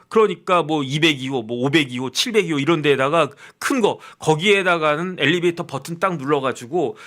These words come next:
이 층, 뭐 오 층, 칠 층 이렇게 눌러가지고 거기에다가 미리 딱 갖다 놓고, 그리고 난 다음에 맨 꼭대기층 올라가가지고 거기서부터 가벼운 거는 들고 있을 수 있으니까 가벼운 거는 꼭대기층 뭐 한 삼십 층부터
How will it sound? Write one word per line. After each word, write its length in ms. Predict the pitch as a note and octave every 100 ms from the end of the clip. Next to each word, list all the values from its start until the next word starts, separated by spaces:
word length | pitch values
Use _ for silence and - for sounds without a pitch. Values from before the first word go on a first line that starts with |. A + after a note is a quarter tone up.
| -
이 200 | C#3 E3+
층, 360 | E3+ - F#3+ C3
뭐 100 | B2+
오 180 | B2+ E3
층, 240 | - D#3
칠 220 | - -
층 160 | A#3 F#3+
이렇게 240 | D3 C#3+
눌러가지고 960 | D3+ C#3+ D3+ D3 C3 A2+ A#2+ A#2 G3 G#3 - -
거기에다가 560 | - D3+ D#3 E3 D#3 D3+
미리 340 | C3 C#3+ D#3
딱 140 | D#3 D3+
갖다 260 | - -
놓고, 560 | E3 A2 - F#3 A#2+ - - - -
그리고 380 | - F3 G#3 G#3+
난 240 | G#3+ G3+
다음에 280 | F#3+ F3+ F#3+
맨 400 | E3 A#2+ D#3 G#3
꼭대기층 600 | G#3 A3 A3+ F#3+ - F3
올라가가지고 760 | B2+ D3 B2+ A2+ A2+ - A2 B2+
거기서부터 520 | - C3+ D3 C#3+ C3
가벼운 440 | - - E3 F3+
거는 320 | D3 A#2 A#2+ C#3 -
들고 260 | - A3 G#3+
있을 240 | A3+ -
수 100 | F3+
있으니까 680 | G3 - C#3 A2+ A#2 C3+ A2+ - - -
가벼운 540 | - D3 D3+ G#3+ A3 G3
거는 300 | F#3 G#3 G#3
꼭대기층 580 | C4+ - C4 G#3 -
뭐 60 | E3
한 140 | D#3+
삼십 320 | E3+ A#3 G#3+ -
층부터 440 | A3 F3+ E3+ G#3